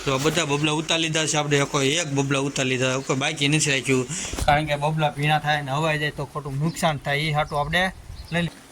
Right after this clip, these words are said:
હું બેઠો છું દુકાનમાં અને લાઇટ વહી ગઈ છે અત્યારે અડધી કલાકની. એમાં એવું છે,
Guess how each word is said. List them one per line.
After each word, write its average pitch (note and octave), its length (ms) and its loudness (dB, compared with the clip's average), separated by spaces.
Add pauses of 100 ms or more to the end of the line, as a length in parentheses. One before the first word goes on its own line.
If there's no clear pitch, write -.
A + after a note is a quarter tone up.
હું F3 160 2
બેઠો F3+ 320 2
છું E3+ 180 2
દુકાનમાં F3 460 2
અને E3 140 0
લાઇટ D3+ 280 2
વહી D3+ 160 2
ગઈ C#3+ 140 0
છે C3+ 100 -4
અત્યારે C3+ 340 -2
અડધી D3 260 2
કલાકની. C#3+ 400 0
એમાં D3+ 160 4
એવું D#3+ 220 0
છે, D3 320 0